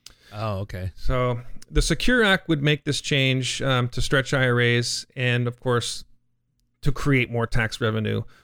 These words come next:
Speaker 2: from the distributions. And more,
Speaker 1: Yeah.
Speaker 2: more tax revenue is needed to make up for several of the other changes the act makes. So detailed in a June article by C N B C,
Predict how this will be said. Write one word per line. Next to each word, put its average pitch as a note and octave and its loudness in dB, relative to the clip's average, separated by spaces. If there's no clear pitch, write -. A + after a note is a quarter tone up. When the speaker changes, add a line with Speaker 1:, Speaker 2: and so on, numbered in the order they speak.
Speaker 2:
from B2 0
the A2+ 2
distributions. G#2 -4
And A#2 -2
more, D3+ 2
Speaker 1:
Yeah. A2 -4
Speaker 2:
more E3+ 2
tax F3+ 4
revenue C#3+ 2
is E3 2
needed C3 0
to B2 -2
make B2 -2
up A#2+ -2
for A#2+ -2
several D3+ 2
of C3+ 2
the C3 0
other F3+ 2
changes G#2+ -4
the G#2+ -8
act G2+ -6
makes. - -8
So A#2 -2
detailed C3+ 4
in C3+ 0
a A2+ 0
June F3+ 0
article A#2+ 0
by A#2 0
C C3 -2
N A#2+ 2
B A2 -4
C, B2 -2